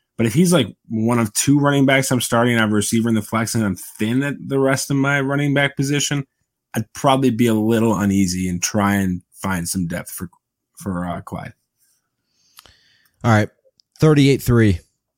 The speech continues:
Speaker 2: Saints over the Packers. Just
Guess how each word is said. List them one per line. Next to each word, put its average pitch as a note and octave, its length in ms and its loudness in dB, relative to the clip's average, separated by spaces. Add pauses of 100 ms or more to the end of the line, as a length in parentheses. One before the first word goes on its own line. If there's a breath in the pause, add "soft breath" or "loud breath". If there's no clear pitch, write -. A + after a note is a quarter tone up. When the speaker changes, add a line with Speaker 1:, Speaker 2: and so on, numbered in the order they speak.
(160)
Speaker 2:
Saints A#2 320 2
over G#2 140 4
the F2+ 80 -2
Packers. F2 580 0 (1400)
Just - 400 0